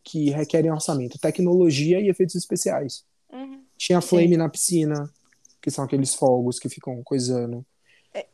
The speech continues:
Speaker 1: É, a
Speaker 2: é.
Speaker 1: fumaça não
Speaker 3: Vocês
Speaker 1: é do
Speaker 3: viram a
Speaker 1: Alok.
Speaker 3: iluminação? Eu,
Speaker 1: A
Speaker 3: eu
Speaker 1: fumaça
Speaker 3: notei
Speaker 1: não
Speaker 3: que
Speaker 1: é
Speaker 3: a,
Speaker 1: do
Speaker 3: que a,
Speaker 1: Alok.
Speaker 3: que a iluminação tá diferente, tá... Tem bastante coisa nova. Eu achei bem legal também.
Speaker 1: Mas sabe o que que é essa iluminação? São aqueles raios de led.
Speaker 3: Sim.
Speaker 1: Ó, tinha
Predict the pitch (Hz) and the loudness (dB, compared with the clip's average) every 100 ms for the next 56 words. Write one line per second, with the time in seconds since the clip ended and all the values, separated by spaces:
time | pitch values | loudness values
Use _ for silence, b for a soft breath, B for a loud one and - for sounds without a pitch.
0 | - 139 139 151 214 170 147 143 160 156 | -4 0 2 2 2 2 0 -2 -2 -2
1 | 214 269 156 285 302 269 254 233 233 139 | 2 2 6 6 6 6 4 2 0 -2
2 | 262 233 220 - 220 151 214 165 156 170 | -4 -4 -6 -8 -6 -4 -2 0 2 2
3 | 226 180 175 156 135 131 214 214 208 202 | 2 2 2 2 2 0 -2 -8 -10 -12
4 | - - 220 220 214 226 - 214 220 220 | -12 -8 -6 -6 -8 -8 -8 -8 -6 -8
5 | 220 - 233 208 196 214 233 - 208 208 | -10 -6 -4 -4 -6 -8 -12 -6 -2 0
6 | 208 214 b b b _ - 214 208 214 | -2 -6 b b b _ -4 0 2 0
7 | 226 240 - 240 240 226 202 180 190 220 | -2 -6 -2 0 0 -2 -2 -2 -4 -8
8 | 233 - 185 196 208 214 190 185 202 226 | -12 -10 -6 -4 -4 -4 -6 -6 -6 -6
9 | 196 175 185 185 175 175 143 135 156 151 | -4 -4 -8 -10 -10 -6 -4 0 0 2
10 | 156 156 147 135 139 135 131 131 - 180 | 0 2 2 2 -2 -2 -4 -4 -4 -4
11 | 190 180 160 160 147 143 147 151 156 135 | -4 -4 -2 -2 0 0 0 2 2 2
12 | 127 123 135 - _ _ - - 233 254 | -2 -8 -12 -14 _ _ -2 0 2 2
13 | 147 127 - _ _ - - 170 139 | 2 0 -2 _ _ -6 -2 0 -2